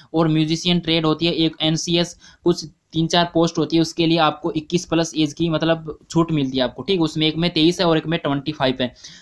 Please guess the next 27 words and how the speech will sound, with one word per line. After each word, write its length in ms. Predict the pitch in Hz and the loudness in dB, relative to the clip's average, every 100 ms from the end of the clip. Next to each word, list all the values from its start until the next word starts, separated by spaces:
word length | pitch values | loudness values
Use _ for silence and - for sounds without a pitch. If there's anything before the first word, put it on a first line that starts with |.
| - | -6
तो 80 | 151 | 0
गाइस 220 | 156 180 | 2 2
यहाँ 140 | 180 175 | 0 0
पे 60 | 185 | 0
ट्वेंटी 460 | 170 165 185 180 180 - | 0 2 2 0 -4 -8
वन 220 | 135 175 180 | 0 2 2
ईयर 220 | 175 175 | 2 2
से 140 | 170 170 | 0 0
ज़्यादा 240 | 151 160 | 2 4
नहीं 160 | 165 165 | 2 2
होनी 180 | 165 165 | 2 0
चाहिए 180 | 175 165 | 0 -2
जिस 180 | 165 | -4
दिन 180 | 165 160 147 | -2 0 0
एनरोलमेंट 760 | 170 175 165 180 175 185 185 | 2 4 4 4 4 2 2
लिस्ट 320 | 165 180 - - _ _ _ _ _ _ _ _ - | 2 2 0 -12 _ _ _ _ _ _ _ _ -4
अपडेट 380 | 143 135 170 165 | -2 2 2 2
होने 200 | 151 151 | 2 4
वाली 220 | 139 139 | 2 2
है, 60 | |
यानी 220 | 139 165 160 | 2 2 2
जारी 260 | 147 147 | 2 2
होने 200 | 147 143 | 2 2
वाली 180 | 135 131 | 2 2
है, 60 | 131 | 2
ठीक 220 | 196 | 0
है। 60 | 151 | 0